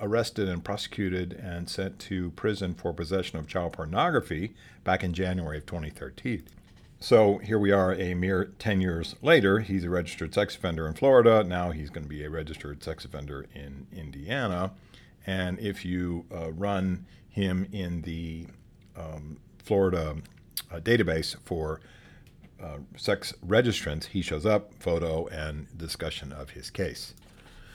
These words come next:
So I've been in threat assessment and threat management, workplace violence prevention for thirty years, and in my world, we talk about the, um,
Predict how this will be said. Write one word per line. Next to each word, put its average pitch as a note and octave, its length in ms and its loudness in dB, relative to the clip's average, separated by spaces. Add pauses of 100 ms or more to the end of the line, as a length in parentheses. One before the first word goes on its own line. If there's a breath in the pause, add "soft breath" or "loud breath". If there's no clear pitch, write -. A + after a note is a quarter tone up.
(540 loud breath)
So C3+ 160 12
I've C#3+ 120 12
been C#3+ 140 12
in A2 100 10
threat A#2+ 240 12
assessment G2+ 500 6
and F2+ 160 4
threat - 280 4
management, G2+ 640 2
workplace F#2 380 4
violence F2 320 2
prevention E2+ 520 -2
for E2+ 400 0
thirty E2 300 -2
years, G#2+ 520 8
and F#2 220 0
in F#2 100 2
my G2+ 240 6
world, F#2 360 4
we F2 160 0
talk E2+ 280 -2
about D#2+ 440 -2 (580)
the, D#2+ 440 -6 (440 loud breath)
um, D2+ 460 -4